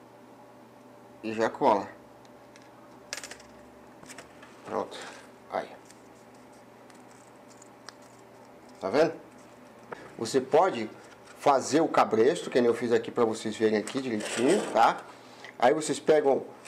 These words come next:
com o cabresto no lugar e faz isso aqui, ó. Ó, gente, ó. Ó. Dá uma enroladinha assim, ó. Deixa eu ajeitar mais pra cá, ó. Aqui.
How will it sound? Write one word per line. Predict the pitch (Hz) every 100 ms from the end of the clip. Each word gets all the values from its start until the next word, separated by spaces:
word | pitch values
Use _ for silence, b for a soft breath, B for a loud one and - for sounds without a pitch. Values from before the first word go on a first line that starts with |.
| -
com | 190
o | 208
cabresto | 180 127 147 160 156
no | 151
lugar | 127 131 196 156 - -
e | 117
faz | - 156 156
isso |
aqui, | 180 - 151 127
ó. | 98 - - -
Ó, | 123 117
gente, | 113 -
ó. | 110 92 - - - - - - - -
Ó. | 110 107 - - - - - - - - - - - - - - - - - - - - -
Dá | 127 139 - - - -
uma | 147 156 -
enroladinha | 170 143 170 175 165 120 131 123
assim, | 110 - 113 101
ó. |
Deixa | - - - - - -
eu |
ajeitar | 101 98 101
mais | 107
pra | - 104
cá, | - 120
ó. | - - - - - - - - - - - 127
Aqui. | - 113 139